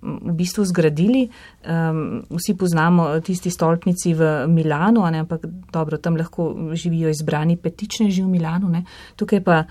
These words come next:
zdaj sedemdesetmetrski objekt v senci dreves, ki rastejo na balkonih.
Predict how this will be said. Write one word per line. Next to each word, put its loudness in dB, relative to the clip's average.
zdaj 2
sedemdesetmetrski 2
objekt 2
v -2
senci 2
dreves, 2
ki 0
rastejo 0
na 2
balkonih. 0